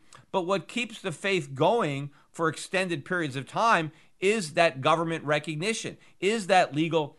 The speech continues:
tender status, is that tradition of use, is the fact that dollars or euros or yen are used in contracts, in, in, in, in insurance, uh, policies,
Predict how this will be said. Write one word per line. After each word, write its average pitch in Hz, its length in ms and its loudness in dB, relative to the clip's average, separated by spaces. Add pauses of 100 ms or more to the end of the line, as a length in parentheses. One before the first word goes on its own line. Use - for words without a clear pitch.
(100)
tender 165 320 -2
status, 170 600 0 (300)
is 202 280 -2
that 175 240 4
tradition 151 500 -4
of 143 140 -4
use, 170 440 -6 (240)
is 196 280 0
the 190 100 -2
fact 151 440 2
that 147 240 0 (300)
dollars 151 640 4
or 147 100 -8
euros 143 520 -2
or 143 100 -6
yen 139 420 -4 (240)
are 220 200 8
used 143 460 -2
in 127 120 -8
contracts, 120 800 -4
in, 117 300 -10
in, 127 180 -10
in, 127 260 -8
in 139 160 -8
insurance, 143 600 -4 (280)
uh, 127 140 2
policies, 123 840 -2